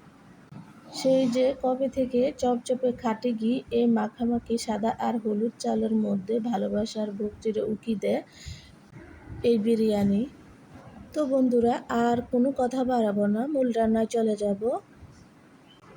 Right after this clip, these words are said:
এখানে পাঁচশো গ্রাম বাসমতি চাল নিয়েছি আমি। আপনারা চাইলে কম বেশি করে নিতে পারেন। আমি আজকে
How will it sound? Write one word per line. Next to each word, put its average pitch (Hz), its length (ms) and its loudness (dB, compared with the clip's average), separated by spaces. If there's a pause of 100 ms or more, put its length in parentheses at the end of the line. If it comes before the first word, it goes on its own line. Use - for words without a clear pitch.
(160)
এখানে 294 380 0 (180)
পাঁচশো 262 440 0
গ্রাম 254 320 2 (100)
বাসমতি 247 560 0 (200)
চাল 240 300 2
নিয়েছি 208 440 0 (100)
আমি। 208 280 0 (1400)
আপনারা 247 380 0
চাইলে 240 400 0 (140)
কম 247 240 2
বেশি 233 220 0
করে 226 260 0
নিতে 214 280 0
পারেন। 208 380 -2 (1300)
আমি 240 280 0
আজকে 233 320 -2